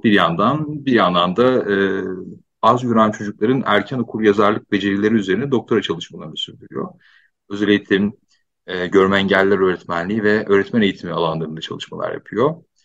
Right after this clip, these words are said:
E, dolayısıyla bugün aslında bu engellilik meselesi hakkında çocuk yazını nerede duruyor meselesini, e,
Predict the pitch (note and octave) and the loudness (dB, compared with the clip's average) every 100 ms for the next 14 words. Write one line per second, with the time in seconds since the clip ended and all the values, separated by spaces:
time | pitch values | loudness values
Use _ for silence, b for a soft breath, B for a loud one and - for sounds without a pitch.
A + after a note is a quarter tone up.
0 | _ _ F2 E2 E2+ E2 E2+ - - A#2+ | _ _ -2 0 -2 -4 -8 -4 0 0
1 | - _ _ - - G#2+ - - E2+ - | 0 _ _ -14 -2 -2 -2 -8 -8 -6
2 | E2+ A#2 - G#2 G2+ F#2+ F#2+ G2 G2+ G2 | -4 -2 -2 -4 -2 0 2 2 -2 -8
3 | - F2+ E2+ F#2 E2+ - E2+ G2+ - - | -6 -4 -2 -4 -4 -6 -6 -4 -4 -4
4 | F#2 - G2+ F2+ G2 G2 - G2+ G2 F#2+ | -6 -2 -2 0 -2 -2 -2 0 2 2
5 | F#2 F2 E2 E2 E2 - F2 E2+ - A2+ | -2 -4 -6 -4 -6 -8 -10 -10 -4 -2
6 | A2 F2+ F2+ F#2 F2+ | -2 -6 -8 -6 -8